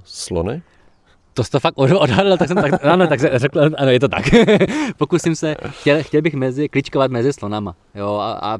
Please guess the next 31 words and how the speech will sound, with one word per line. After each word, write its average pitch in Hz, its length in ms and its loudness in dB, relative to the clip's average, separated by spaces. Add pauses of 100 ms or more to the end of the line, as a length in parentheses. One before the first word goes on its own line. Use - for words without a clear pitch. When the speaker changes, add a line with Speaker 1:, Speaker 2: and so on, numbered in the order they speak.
Speaker 2:
máme 123 260 -2
na 131 80 0
to 131 80 -6
připravené 117 600 -4
vybavení, 104 580 -8
že 110 80 -8
i 92 60 -8
když 110 120 -8
nám 101 120 -8
to - 80 -8
rozšlápnou, 101 380 -10
tak 87 80 -16
to 107 80 -10
spravíme 85 360 -12
třeba 85 340 -12
a - 100 -10
bude 87 180 -16
to 85 120 -18
fungovat 90 320 -12
dál, - 280 -16
takže 92 260 -12
se 104 100 -12
na 95 60 -10
to, - 140 -16
těším 117 240 -6
se 113 100 -8
na 95 80 -8
to 110 100 -8
jak 101 100 -8
malej 90 200 -10
kluk. - 180 -16